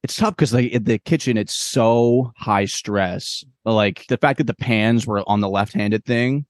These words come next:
like, in the mo-, if he just had just noticed that before service, it wouldn't have been like, "Oh, why the fuck are the pans on the left side?" But the fact that they're making food and it's, now it's like he's freaking out and screaming,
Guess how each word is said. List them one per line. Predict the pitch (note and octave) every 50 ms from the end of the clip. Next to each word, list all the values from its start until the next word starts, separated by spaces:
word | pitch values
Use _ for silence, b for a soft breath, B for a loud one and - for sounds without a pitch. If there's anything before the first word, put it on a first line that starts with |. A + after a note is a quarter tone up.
| _ _ -
like, | A2+ A2 G#2+ - -
in | - D3 C#3+
the | C3
mo-, | A#2+ A#2+ C3 C3+ D3 -
if | B2+ A#2
he | A#2+ A2 F3 F#3+
just | E3 D3+ B2+
had | D#3+ C3+
just | B2 C3 G#2
noticed | A#2 A#2 B2 B2+ A#2+ -
that | A#2+ A2
before | G2+ G#2+ - - D#3 E3+ F3+ E3
service, | - D3 D3+ C3 A2 G2+ G2 F#2+ - - -
it | A#2+ A2+
wouldn't | A2 B2 C#3 B2+ A#2+
have | B2 A#2+ E2 -
been | B2 B2 B2 B2
like, | A#2+ A2+ A2+ -
"Oh, | A2 - C#4 F#4 G#4+ F#4 -
why | - G4+ G4 -
the | C#4+ C4+ - _ -
fuck | G4+ E4 F#4 -
are | E4+ E4+
the | D#4+ D#4+ - -
pans | G4 F#4 F4 E4+ E4+
on | E4 D#4+
the | D#4
left | D#4+ E4 E4 C4+
side?" | A#3 - A3+ G3+ F3 C#3
But | B2+ B2 A#2
the | -
fact | - - D3 D3 -
that | D3 A#2
they're | C3+
making | C3 C3+ C#3+ D3 D3 - C#3+ A#2 - -
food | E3 E3 E3 D#3 C#3 C3+
and | B2 B2+
it's, | B2 A#2+ - - -
now | B2 B2 C3 C3+ B2+
it's | A#2+ G#2+ - -
like | A#2+ A2+ A2 G#2 - b b b b -
he's | B2+ A2+ -
freaking | - - D3 D3 B2 - C3+ B2
out | A#2+ A#2 G#2+
and | G#2+ G2+
screaming, | - - - - B2+ C3+ B2+ A#2 G#2 G2 G2 G2 A2+